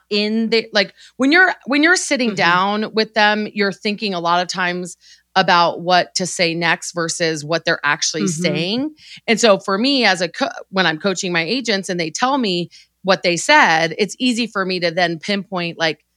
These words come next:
Speaker 1: "Did you double down on that motivation, what they just said?" And, and to them, they didn't
Speaker 2: Mm-hmm.
Speaker 1: even hear it as that, right? 'Cause they weren't actively listening.
Speaker 2: No, yeah,
Speaker 1: So
Speaker 2: absolutely.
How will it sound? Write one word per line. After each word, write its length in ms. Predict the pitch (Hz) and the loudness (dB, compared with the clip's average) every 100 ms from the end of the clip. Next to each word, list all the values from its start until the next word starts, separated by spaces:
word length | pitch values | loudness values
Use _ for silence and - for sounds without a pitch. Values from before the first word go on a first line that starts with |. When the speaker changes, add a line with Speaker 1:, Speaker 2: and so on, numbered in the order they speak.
| _ _ _ _ - | _ _ _ _ -2
Speaker 1:
"Did 180 | 190 190 | -2 0
you 100 | 190 | 0
double 300 | 196 185 196 | 0 2 4
down 260 | 214 226 | 4 4
on 140 | 196 185 | 2 2
that 160 | - | 0
motivation, 480 | 175 175 185 196 180 | -2 -4 -4 -4 -4
what 100 | 156 | -4
they 140 | 156 | -6
just 200 | 151 143 | -6 -6
said?" 220 | - 135 170 | -6 -6 -4
And, 160 | 170 - | -6 -4
and 160 | 190 | -4
to 100 | 196 | -2
them, 280 | 196 233 254 | 2 4 4
they 100 | 208 | 2
didn't 140 | 196 190 | 2 0
Speaker 2:
Mm-hmm. 80 | 170 | 0
Speaker 1:
even 80 | |
hear 220 | 165 247 196 | 0 2 2
it 80 | 147 | 0
as 180 | - | -4
that, 220 | 98 - - - | -6 -10 -10 -2
right? 240 | 170 180 | 0 0
'Cause 120 | 202 | -4
they 100 | 185 | -4
weren't 220 | 170 170 143 | -2 -2 -2
actively 440 | 156 156 - 151 | -4 -8 -10 -10
listening. 320 | 151 160 269 | -8 -4 0
Speaker 2:
No, 120 | 339 | 0
yeah, 220 | 180 226 160 | -2 -6 -10
Speaker 1:
So 40 | - 240 | -8 -2
Speaker 2:
absolutely. 480 | 220 185 170 160 | 2 2 2 -6